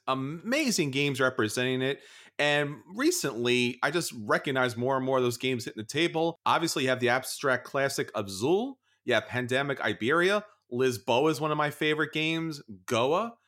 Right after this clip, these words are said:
Vinhos is out there, Navigador, Macau, Madeira, just so many great games from Portugal. Coimbra is a game we just talked about last episode. Definitely check out some great games from Portugal.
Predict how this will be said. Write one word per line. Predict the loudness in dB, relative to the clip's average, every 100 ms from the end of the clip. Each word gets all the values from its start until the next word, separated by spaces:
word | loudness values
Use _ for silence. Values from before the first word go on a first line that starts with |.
| _ _ -12
Vinhos | -4 -2 2 2 0 -2
is | 0
out | 0 2
there, | 2 2
Navigador, | 2 2 2 -2 -4 0 2 0 -2 -6
Macau, | -6 -6 -4 2 4 4 0 -6 _
Madeira, | -6 -4 0 2 2 2 -2 -4
just | -4 -4 -6 -6 -4
so | 0 2
many | 2 2 0
great | 0 0 0
games | -2 -4
from | -6 -8
Portugal. | -2 -2 -2 -4 -2 -2 -2 _ -14
Coimbra | -4 0 2 4 2
is | 2
a | -2
game | -2 -2
we | -2
just | -2 -4 -4
talked | -2 -2 -2
about | 0 2 2 0
last | 0 2 2 2 0
episode. | 0 -2 -2 0 0 0
Definitely | 0 0 0 -2 -2
check | 0 0
out | 2 0 0
some | -6 -6
great | -2 -2 0
games | 0 0 -2
from | -4 0 0 -2
Portugal. | -2 -2 -4 -6